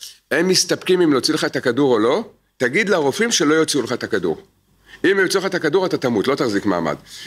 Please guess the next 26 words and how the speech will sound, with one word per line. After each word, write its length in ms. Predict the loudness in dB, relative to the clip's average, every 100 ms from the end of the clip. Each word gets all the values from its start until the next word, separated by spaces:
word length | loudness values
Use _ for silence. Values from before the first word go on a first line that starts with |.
| -4
אבל 420 | 0 2 2 0
שישאר 340 | 2 2 2 2
הכדור, 480 | 2 2 4 4 2 0
יהיה 440 | 2 4 4 0 -2
ח-, 100 | -4
ח-, 380 | -2 -2 -4 -4
חתיכת 360 | -6 -4 -4 -4
בשר 320 | -2 -2 0
תחפה 560 | 0 0 0 -2 0 0
את 80 |
זה, 120 | 0 0
ואתה 140 | 0
יכול 160 | 0 0
לחיות 240 | 0 -2
הרבה 200 | -2 0
שנים 260 | 0 0 0
עם 140 | -2
זה. 100 | -6 -10 -18 -4
לא 80 | 0
יהיה 60 | 0
לך 160 | 0
שום 220 | 0 2 2
בעיה 260 | 2 2
עם 120 | 0
הדבר 340 | 0 0 0 0
הזה." 180 | -2